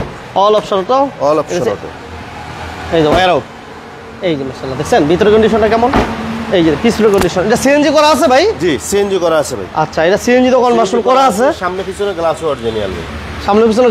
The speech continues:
Speaker 1: glass original?
Speaker 2: Glass original অবস্থায়।
Speaker 1: আচ্ছা, glass, light আলহামদুলিল্লাহ original condition আছে এবং সিএনজি তো কনভার্সন করা আছে। Okay, papers complete bhai?
Speaker 2: Papers পঁচিশ পঁচিশ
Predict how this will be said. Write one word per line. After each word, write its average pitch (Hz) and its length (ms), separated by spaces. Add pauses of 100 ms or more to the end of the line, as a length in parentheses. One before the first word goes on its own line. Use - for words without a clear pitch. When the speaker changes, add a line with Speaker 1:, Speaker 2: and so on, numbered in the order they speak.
Speaker 1:
glass 240 300
original? 185 380 (100)
Speaker 2:
Glass 131 200 (100)
original 107 440
অবস্থায়। 98 300 (100)
Speaker 1:
আচ্ছা, - 260 (480)
glass, 202 380
light 208 280
আলহামদুলিল্লাহ 202 480
original 202 240
condition 214 340
আছে 247 100
এবং 190 220
সিএনজি 247 280
তো 247 80
কনভার্সন 214 480
করা 190 220
আছে। 151 140 (720)
Okay, 170 140 (100)
papers 269 400
complete 285 400
bhai? 277 120 (220)
Speaker 2:
Papers 202 440
পঁচিশ 233 340
পঁচিশ 226 240